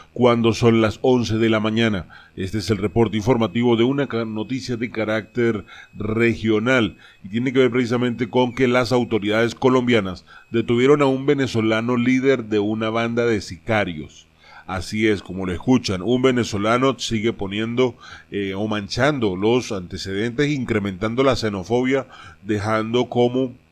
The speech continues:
eh, marca o como huella el lado negativo de algunos,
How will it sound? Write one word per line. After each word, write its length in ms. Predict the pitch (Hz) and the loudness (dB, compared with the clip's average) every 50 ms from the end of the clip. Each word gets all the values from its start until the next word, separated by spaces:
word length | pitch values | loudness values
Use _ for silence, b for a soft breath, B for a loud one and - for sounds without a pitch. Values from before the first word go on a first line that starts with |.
| _ - | _ -8
eh, 680 | 104 104 101 98 95 95 92 90 87 85 82 73 62 - _ _ _ - | -6 -6 -4 -4 -4 -6 -6 -6 -8 -8 -10 -14 -16 -20 _ _ _ -20
marca 580 | 85 90 98 113 131 135 135 131 123 123 113 101 | -16 -10 -4 0 2 2 2 2 0 -2 -2 -2
o 100 | 101 90 | -2 -2
como 260 | - 98 92 95 98 | -4 -6 -6 -4 -4
huella 440 | 95 104 107 104 104 113 120 120 117 b b b b b b | -2 0 0 0 0 0 -2 -2 -2 b b b b b b
el 240 | - 104 107 110 107 | -6 -4 -2 0 0
lado 300 | 107 107 107 107 113 120 | 0 0 2 2 2 2
negativo 720 | 117 113 107 101 95 - - 131 131 123 117 101 92 82 - _ _ _ _ | 2 0 -2 -2 -4 0 4 6 6 6 6 4 2 -2 -8 _ _ _ _
de 180 | 92 95 101 95 | -8 -6 -6 -6
algunos, 720 | 92 87 95 101 98 101 104 113 117 117 117 - - b | -6 -6 -6 -6 -4 -2 -2 0 0 -2 -2 -6 -12 b